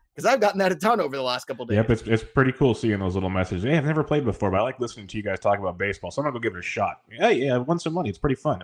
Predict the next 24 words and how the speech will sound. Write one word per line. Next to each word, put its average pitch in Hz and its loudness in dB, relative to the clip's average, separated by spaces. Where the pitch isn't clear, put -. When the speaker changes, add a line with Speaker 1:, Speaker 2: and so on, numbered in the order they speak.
Speaker 2:
Well, 98 -18
yeah, 165 -6
Speaker 1:
Yeah, 339 -4
Speaker 2:
it 131 0
is. 135 -2
It - -8
Speaker 1:
it's, - 0
Speaker 2:
isn't 90 -10
it? 90 -14
Speaker 1:
wow, 339 -2
it's 175 2
really 254 2
Speaker 2:
<laughs> - -
Speaker 1:
not 254 2
that 240 0
hard 392 0
the 160 -4
way 151 -2
you 160 0
guys 165 0
put 170 -6
it 185 -2
out 349 -2
there. 220 -2